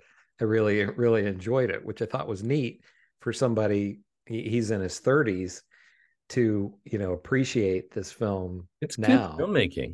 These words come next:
Speaker 2: Oh, yeah.
Speaker 1: Yeah.
Speaker 2: It's, it's epic in, in a kind of an old style of making
Speaker 1: Yeah, I
Speaker 2: epic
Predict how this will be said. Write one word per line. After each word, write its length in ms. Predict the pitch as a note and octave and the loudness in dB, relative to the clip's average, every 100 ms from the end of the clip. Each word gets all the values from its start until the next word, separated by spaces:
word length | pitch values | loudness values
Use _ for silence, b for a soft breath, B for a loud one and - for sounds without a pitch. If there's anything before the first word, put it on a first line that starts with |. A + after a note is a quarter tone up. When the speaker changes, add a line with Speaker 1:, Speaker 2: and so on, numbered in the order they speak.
| - - | -6 2
Speaker 2:
Oh, 160 | F#3+ | 6
yeah. 280 | E3+ D#3 C3+ | 6 6 6
Speaker 1:
Yeah. 80 | G2 | 4
Speaker 2:
It's, 160 | - - - | 2 -8 -6
it's 200 | C#3 - | -6 -2
epic 560 | C3 D#3+ - A#2 - - - | 4 4 4 2 0 -18 -4
in, 140 | A#2 A2 | -2 -2
in 220 | A#2+ A2 | 0 0
a 60 | G2 | 2
kind 280 | A#2+ A2+ | 2 2
of 80 | A2 | 2
an 100 | G#2+ | 0
old 360 | - A2+ G#2+ F#2+ | 2 2 2 -2
style 600 | - A#2+ B2+ G2+ A#1+ - _ _ _ _ _ _ _ _ _ _ | -4 -2 -2 -4 -8 -14 _ _ _ _ _ _ _ _ _ _
of 240 | - G2 F2 | -2 -2 0
making 200 | F#2+ A2+ | 2 2
Speaker 1:
Yeah, 120 | - | 0
I 100 | B2 | -2
Speaker 2:
epic 260 | A#2 - | -4 -10